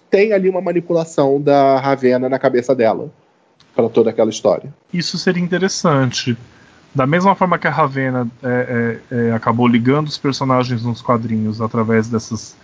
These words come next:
Speaker 2: desses sonhos, essa, essa origem que a Estelar lembrou pode ser uma alucinação da Ravenna pra trazer ela pra
Speaker 1: Sim.
Speaker 2: cá.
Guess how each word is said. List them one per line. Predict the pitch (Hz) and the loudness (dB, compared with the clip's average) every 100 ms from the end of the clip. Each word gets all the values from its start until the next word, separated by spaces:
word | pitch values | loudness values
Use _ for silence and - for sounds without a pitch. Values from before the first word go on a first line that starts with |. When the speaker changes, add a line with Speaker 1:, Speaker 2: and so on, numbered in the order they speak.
| - - - | -20 -20 -4
Speaker 2:
desses | 120 113 117 | -2 -2 -4
sonhos, | - 143 180 196 127 - - _ - - _ | -4 0 2 2 -2 -6 -16 _ -20 -20 _
essa, | 131 - 147 139 139 | -4 -2 0 0 -2
essa | - - | -4 0
origem | 139 135 139 147 | 2 2 2 -2
que | 143 | -2
a | |
Estelar | 135 - 135 127 127 | -2 -2 0 2 0
lembrou | 131 127 131 | -2 -2 -4
pode | 131 135 127 | 0 -2 -2
ser | - - 139 139 143 | -12 -4 -2 0 -4
uma | 143 | -2
alucinação | 143 143 - 139 - 135 | -2 -4 -6 -6 -4 -2
da | 131 | 0
Ravenna | 135 135 131 127 131 | 0 0 0 0 -2
pra | 131 | -4
trazer | 143 131 | -4 -2
ela | 196 277 | -2 0
pra | 175 | 0
Speaker 1:
Sim. | 170 | 0
Speaker 2:
cá. | 160 | -4